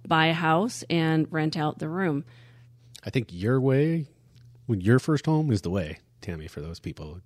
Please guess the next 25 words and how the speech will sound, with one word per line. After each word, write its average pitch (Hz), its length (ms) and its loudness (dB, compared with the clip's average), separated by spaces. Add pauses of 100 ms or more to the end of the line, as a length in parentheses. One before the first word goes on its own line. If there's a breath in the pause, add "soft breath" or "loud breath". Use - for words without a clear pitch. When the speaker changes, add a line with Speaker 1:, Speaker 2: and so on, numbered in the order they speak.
Speaker 2:
To 90 140 -8 (160)
get 113 120 -4
a 117 40 -4
duplex, 117 580 0
right? 104 320 -6
Speaker 1:
Yep. 202 200 0 (280)
Speaker 2:
Rent 95 220 -6
out 107 120 0
the 107 100 0
other 104 160 2
half, 107 400 -2
maybe 107 280 0
rent 107 220 2
out 120 120 0
one 113 140 0
of 110 60 2
the 107 140 -2
bedrooms 117 340 0
too, 113 360 -2 (280)
uh, 90 60 -8
of 92 240 -12
the 95 480 -4
owner-occupied 101 720 -6
house, - 400 -18
right? 92 140 -10